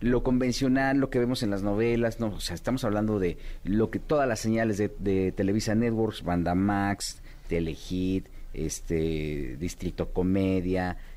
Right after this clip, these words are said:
eh, lo-, los canales de cine, lo que han hecho con Videocine, lo que se hace con Televisa, con, con, con las estrellas, y todo, o sea,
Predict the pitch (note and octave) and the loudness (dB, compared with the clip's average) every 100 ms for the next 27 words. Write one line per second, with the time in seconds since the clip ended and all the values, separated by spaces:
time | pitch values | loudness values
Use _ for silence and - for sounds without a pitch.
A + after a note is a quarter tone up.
0 | - F2+ F2+ G#2+ G#2+ A#2 - G#2+ F2 E2+ | -6 -4 -2 -2 0 -2 0 -2 0 -2
1 | D2+ F2+ - G2 F#2+ F#2+ F#2+ F#2 - - | -2 -4 -4 -4 0 2 2 0 -2 -6
2 | - - A#2+ A#2+ A#2+ A#2 G#2+ F#2+ G2+ F2+ | -12 -4 0 0 0 -2 -2 -2 0 0
3 | E2+ D#2+ F2 F2 F#2 - A2+ A2 G#2+ G#2+ | -2 -4 -2 0 -2 0 0 2 2 2
4 | G#2 G#2 G#2 G2+ - A2 - G2 G2 F2+ | 0 0 -2 -4 -2 -2 0 0 0 -2
5 | - A#2 A#2+ A2 G2 G2 G#2 G2+ - F#2+ | -2 0 2 2 0 2 0 0 -2 -2
6 | F#2+ F2+ F2 D2 F#2 F2+ - F2+ - A2+ | -2 -2 -4 -4 0 0 -2 -4 -2 0
7 | A2 G2+ G2+ - - - - - - E2+ | 0 2 0 -2 -10 -16 -16 -10 -8 -6
8 | - - | -4 -4